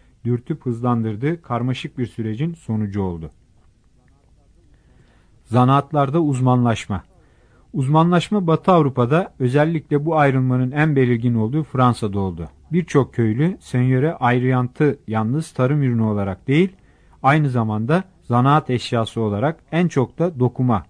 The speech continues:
çuha ve yünlü kumaşlar olarak ödüyorlardı. Tarım aletleri zamanla yetkinleşiyordu. Özellikle demirli saban çok yaygınlaştı. Bitki örtüsü, yakılan alanlar ve meralar üzerindeki tarımın yerini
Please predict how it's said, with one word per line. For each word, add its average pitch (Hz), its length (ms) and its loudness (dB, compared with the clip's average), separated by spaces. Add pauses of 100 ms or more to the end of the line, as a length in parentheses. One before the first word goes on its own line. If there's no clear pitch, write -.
(140)
çuha 127 400 2
ve 139 60 0
yünlü 127 380 0
kumaşlar 107 500 -4
olarak 117 500 -4
ödüyorlardı. 101 680 -4 (500)
Tarım 175 260 2
aletleri 135 540 2
zamanla 143 560 0 (100)
yetkinleşiyordu. 113 960 -2 (360)
Özellikle 143 680 0
demirli 139 380 0
saban 139 380 0
çok - 320 -4
yaygınlaştı. 95 720 -6 (340)
Bitki 156 300 0
örtüsü, 160 540 0
yakılan 139 460 -2
alanlar 117 560 0
ve 113 120 -4
meralar 127 440 2
üzerindeki 107 580 -4
tarımın 110 340 -4
yerini 113 480 0